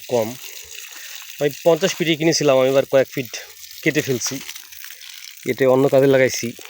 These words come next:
না হলে পঞ্চাশ ফিটেরই পেতাম। যাই হোক, পানির স্পিড খারাপ না, ভালোই। ব্যাটারিতে চালাচ্ছি। এই যে এরকম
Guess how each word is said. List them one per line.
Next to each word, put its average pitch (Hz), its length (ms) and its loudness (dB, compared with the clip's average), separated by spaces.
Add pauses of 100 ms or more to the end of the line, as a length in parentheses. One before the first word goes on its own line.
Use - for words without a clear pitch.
(200)
না 120 120 -2
হলে 120 180 0 (1400)
পঞ্চাশ 123 360 -8
ফিটেরই 120 440 -4
পেতাম। 110 240 -6 (560)
যাই 143 140 2
হোক, 123 100 0 (100)
পানির 131 320 0
স্পিড 127 220 -4 (100)
খারাপ 117 180 -6 (100)
না, 113 120 -2
ভালোই। 113 220 -4 (1700)
ব্যাটারিতে 123 480 -4
চালাচ্ছি। 120 360 -4 (1600)
এই 117 100 -10
যে 113 80 -8 (880)
এরকম 127 240 -6